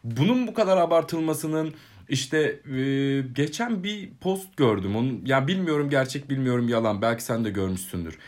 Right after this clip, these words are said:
İşte şu altın, altınlar şu kadar, ev şu kadar, beyaz eşyalar şu kadar, e, işte, e, başka şeyler, masraflar bu kadar falan.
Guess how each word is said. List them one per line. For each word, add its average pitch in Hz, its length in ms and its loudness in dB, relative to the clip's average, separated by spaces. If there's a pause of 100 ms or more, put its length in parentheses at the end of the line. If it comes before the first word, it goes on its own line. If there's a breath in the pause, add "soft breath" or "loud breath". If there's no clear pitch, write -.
(260 loud breath)
İşte 135 400 0 (380 loud breath)
şu - 220 -8
altın, 143 520 2
altınlar 143 520 2
şu - 140 -8
kadar, 120 360 2
ev 143 300 2
şu - 140 -12
kadar, 123 360 2
beyaz 135 260 4
eşyalar 135 420 0
şu 131 120 -10
kadar, 123 300 2 (220)
e, 120 220 0
işte, 123 440 -4 (420)
e, - 40 -14 (220)
başka 139 440 2
şeyler, 135 380 2
masraflar 135 600 0
bu 143 80 -4
kadar 120 240 0
falan. 202 380 0